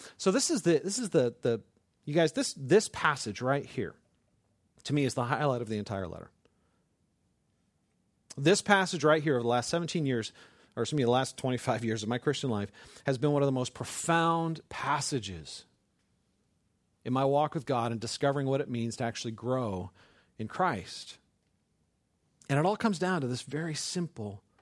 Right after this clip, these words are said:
sentence in verse sixteen. "But I say, walk by the Spirit, and you will not gratify the desires of the flesh." In the Greek, that's a triple negative.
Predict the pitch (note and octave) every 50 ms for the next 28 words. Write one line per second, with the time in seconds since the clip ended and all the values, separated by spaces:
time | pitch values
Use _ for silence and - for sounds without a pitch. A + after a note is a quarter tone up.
0 | _ _ _ - - - E3+ D#3 - A#2+ A2+ - A2+ G#2 G#2 C#3+ C#3 C3 - -
1 | C#3+ - - - - D3 C#3 G2+ D#2 C2+ - _ _ _ _ _ _ _ _ _
2 | _ _ _ _ _ _ _ _ _ _ _ _ _ _ _ _ _ - - C#3+
3 | C#3+ D3 C#3+ - - F#3 F3 D#3+ C3 A#2 G#2+ B2 C#3+ E3+ G3 - _ F#3+ D#3+ C#3+
4 | C#3 - - - - F3+ E3+ B2+ G#2 G2 - - A#2+ A#2+ B2 B2 B2 B2 C3 C#3+
5 | D3 - - C#3+ C#3 C3+ A#2 - - G#2+ G#2 G#2 G2+ A2 G2+ A2+ A2 G#2+ G#2+ -
6 | - G#2+ G#2+ - - F2 D#2+ D#2+ - - - _ _ _ _ _ _ _ _ _
7 | _ _ _ _ _ _ _ _ _ _ _ _ _ _ _ _ _ _ _ _
8 | _ _ _ _ _ _ _ _ _ _ _ _ _ _ _ _ _ _ _ _
9 | _ _ _ _ - E3+ F3 E3 B2+ - F3+ G#3+ G#3+ E3 - - D3+ - - C#3+
10 | - - - G3+ - - F#3 D#3 C#3 C3 C3+ C#3 B2 A2 F#2 D#2+ C#2+ -